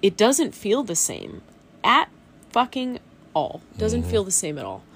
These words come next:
Speaker 2: Yeah.
Speaker 1: And, uh, I, I, I'm struggling with it. So, you know, tomorrow we, I already know what we're gonna work on. We're gonna work on this shit. I have, I have this visual of how tomorrow's gonna go,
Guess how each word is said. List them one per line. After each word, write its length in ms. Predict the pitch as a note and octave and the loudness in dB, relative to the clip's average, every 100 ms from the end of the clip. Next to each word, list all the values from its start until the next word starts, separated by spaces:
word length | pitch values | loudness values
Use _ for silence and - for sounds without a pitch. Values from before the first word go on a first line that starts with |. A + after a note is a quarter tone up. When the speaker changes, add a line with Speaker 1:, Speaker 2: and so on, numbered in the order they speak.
| - - - | -20 -14 -10
Speaker 2:
Yeah. 240 | E2 E2 E2+ | -6 -6 -4
Speaker 1:
And, 560 | F#3 F#3 F3+ F3+ F3+ E3+ | 0 2 2 0 -2 0
uh, 240 | E3+ D#3 - | 2 2 2
I, 220 | F3 - - - | -2 -4 -8 -4
I, 440 | E3+ D#3+ E3 F3+ E3 - - - | -2 -2 -4 -8 -12 -18 -18 -6
I'm 220 | D3 D#3 | -4 -4
struggling 420 | F3 D4+ G4+ C#4+ F#3 | -4 0 2 2 -2
with 160 | D#3 | -6
it. 140 | C#3 - - - - - - | -10 -14 -20 -20 -20 -20 -10
So, 520 | - - G3 F#3+ F3 - | -4 0 2 4 2 -2
you 140 | A#3+ | -2
know, 160 | G3 G3+ | 0 0
tomorrow 520 | - A3 A#3 D#4 A#3 | -4 0 4 4 4
we, 180 | B3 A#3 | 2 0
I 100 | - | 0
already 220 | B3+ D4 | 2 2
know 120 | D4 E4 | 2 0
what 160 | G#3 | 0
we're 140 | D#3+ D3 | -2 -6
gonna 160 | B2+ | -8
work 240 | C#3 B2 - | -8 -10 -8
on. 180 | A#2+ D3+ | -8 -8
We're 100 | E3+ | -6
gonna 160 | G3+ | -4
work 240 | G3 F3+ A3 | -4 -6 -4
on 140 | A3 | -2
this 120 | A#3+ | -2
shit. 360 | B3 - F3+ - - - - - - - - - - - | -4 -2 -2 -4 -14 -20 -20 -20 -20 -20 -20 -18 -16 -2
I 140 | F3 G3+ | 2 2
have, 160 | G3 - - | 2 -2 -2
I 100 | F#3+ | 0
have 220 | G3 F3 | -2 -2
this 160 | F#3 F3+ | -6 -4
visual 440 | F3+ A#3 A#3 G#3 | -2 0 2 2
of 80 | G#3 | 0
how 160 | G3+ G3+ | 0 -2
tomorrow's 500 | - G3 G3+ G#3 G3+ | -2 -2 0 0 -2
gonna 160 | G3 | -6
go, 420 | F3+ C4 F#3+ F3+ | -2 2 2 0